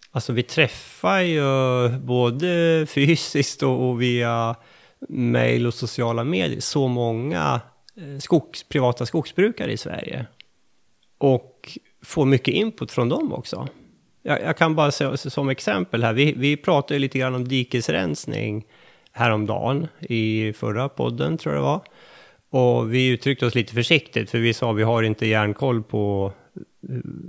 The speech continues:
reglerna riktigt. Ja, då hörde en lyssnare av sig, Sven hörde av sig och sa, "Ja, men det här med dikesrensning, för oss är det superviktigt, för våra marker, de, de skulle inte gå att odla om vi inte höll koll på våra, eh, diken."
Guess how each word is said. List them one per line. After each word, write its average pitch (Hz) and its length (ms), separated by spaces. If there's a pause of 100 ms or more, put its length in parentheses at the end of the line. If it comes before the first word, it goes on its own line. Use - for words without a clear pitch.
reglerna 151 580
riktigt. - 520 (500)
Ja, 120 100
då 120 100
hörde 185 240
en 151 100
lyssnare 131 360
av 143 160
sig, - 240
Sven 139 520
hörde 127 240
av 127 180
sig 123 360
och 110 200
sa, 117 260
"Ja, 120 80
men 120 140
det 120 60
här 120 80
med 117 120
dikesrensning, 117 880
för 120 160
oss 160 260
är 117 60
det 107 160
superviktigt, 117 880
för 107 380 (260)
våra 113 240
marker, 117 400
de, 117 340
de 117 220
skulle 113 220
inte 104 140
gå 104 180
att 98 140
odla 127 180
om 131 140
vi 107 80
inte 107 360 (1080)
höll 120 200
koll 175 280
på 127 160
våra, 113 340 (200)
eh, 92 500
diken." 113 600